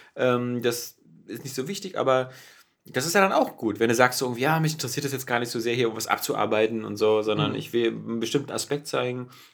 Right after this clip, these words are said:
Speaker 1: Gut, aber
Speaker 2: Und
Speaker 1: Ja.
Speaker 2: es, äh, als ich jetzt aus dem, ähm, Getty-Film, da, aus dem All the Money in the World, oder bei uns heißt er Alles Geld der Welt,
Speaker 1: Ja.
Speaker 2: rauskam, ähm, dachte ich so,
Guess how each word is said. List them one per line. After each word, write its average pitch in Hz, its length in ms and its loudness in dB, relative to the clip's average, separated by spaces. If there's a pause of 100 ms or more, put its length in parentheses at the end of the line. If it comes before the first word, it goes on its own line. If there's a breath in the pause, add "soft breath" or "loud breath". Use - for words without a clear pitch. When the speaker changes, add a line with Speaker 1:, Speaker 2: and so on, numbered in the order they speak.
Speaker 1:
Gut, 277 240 -4
aber 101 240 -2 (680 soft breath)
Speaker 2:
Und 175 140 2
Speaker 1:
Ja. 190 100 10
Speaker 2:
es, 190 120 6
äh, 156 220 2
als 202 180 6
ich 202 60 2
jetzt 208 160 6
aus 196 160 2
dem, 185 340 2
ähm, 170 360 4
Getty-Film, 214 520 4
da, 170 200 6
aus 165 120 4
dem 175 140 0
All 175 120 6
the 190 60 4
Money 180 200 4
in 175 40 0
the 165 120 4
World, 196 280 2
oder 151 160 6
bei 160 80 8
uns 180 160 6
heißt 175 180 4
er 160 200 6
Alles 156 200 2
Geld 160 160 8
der 147 120 6
Welt, 185 240 4
Speaker 1:
Ja. 117 200 6 (300 loud breath)
Speaker 2:
rauskam, 156 680 4 (100)
ähm, 160 460 2 (1080)
dachte 185 220 0
ich 165 80 -4
so, 190 280 8